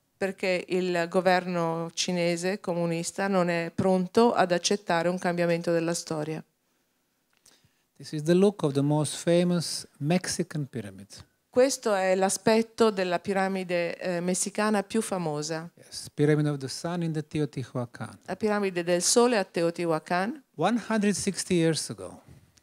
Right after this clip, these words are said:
Speaker 1: Centosessanta anni fa.
Speaker 2: Covered by soil and bushes.
Speaker 1: Ricoperta di terreno e di boscaglia.
Speaker 2: It took seventy-five years
Speaker 1: Ci sono voluti settantacinque anni
Speaker 2: to completely uncover it.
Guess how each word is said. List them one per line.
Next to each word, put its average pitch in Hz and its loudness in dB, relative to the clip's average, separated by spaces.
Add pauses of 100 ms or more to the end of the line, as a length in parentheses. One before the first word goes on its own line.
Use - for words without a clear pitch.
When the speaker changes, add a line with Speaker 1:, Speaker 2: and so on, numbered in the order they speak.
(260)
Speaker 1:
Centosessanta 208 -2
anni 151 -10
fa. - -10
Speaker 2:
Covered 190 8
by 196 4
soil 156 0
and 151 0
bushes. - -8 (140)
Speaker 1:
Ricoperta 190 2
di 175 -6
terreno 254 -2
e 175 0
di 180 -6
boscaglia. 151 -4
Speaker 2:
It 165 -6
took 175 0
seventy-five 202 0
years - 0 (360)
Speaker 1:
Ci - -8
sono 196 0
voluti 196 2
settantacinque 202 0
anni 175 -4 (100)
Speaker 2:
to 156 -8
completely 160 -2
uncover 135 -2
it. - -20